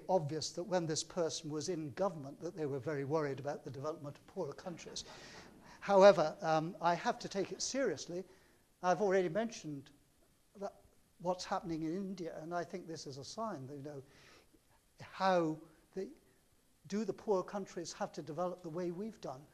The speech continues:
Do we have to develop these big power stations and the grid? Or maybe most of those poorer countries are in sun-rich,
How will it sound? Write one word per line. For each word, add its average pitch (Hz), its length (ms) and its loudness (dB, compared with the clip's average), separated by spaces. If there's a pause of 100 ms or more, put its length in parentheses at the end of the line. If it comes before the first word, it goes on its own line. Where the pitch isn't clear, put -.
(140)
Do 175 80 -6
we 180 120 4
have - 260 -6
to 170 100 -6
develop 165 360 -2
these 165 160 -2
big 175 300 -4
power 185 300 0
stations 175 640 -6
and 160 120 -6
the 156 60 -2
grid? 165 420 -4 (360)
Or 160 280 2 (320)
maybe 165 360 2
most 170 340 -2
of 147 80 -6
those 151 160 -4
poorer 160 240 -4
countries 156 420 -10
are 160 200 -4
in 156 80 -6
sun-rich, 170 640 -6